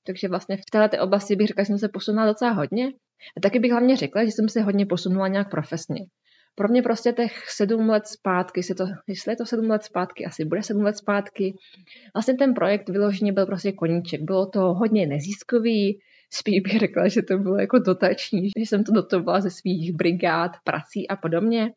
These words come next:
A rozhodně to nebylo něco, z čeho bych si byla schopná vydělávat. Což prostě za posledních pár let se jako naprosto otočilo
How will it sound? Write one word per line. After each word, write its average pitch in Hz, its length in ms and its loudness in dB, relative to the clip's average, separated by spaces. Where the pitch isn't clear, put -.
A 190 120 4
rozhodně 220 340 2
to 226 80 -2
nebylo 208 280 2
něco, 185 300 0
z - 40 -8
čeho 202 160 -4
bych 180 140 -2
si 190 140 -2
byla 180 160 2
schopná 180 400 -2
vydělávat. 151 560 -4
Což 214 140 -12
prostě 214 280 0
za 220 120 2
posledních 214 420 -2
pár 220 260 0
let - 240 -4
se - 200 -8
jako 190 180 -4
naprosto 190 440 -6
otočilo 220 580 -4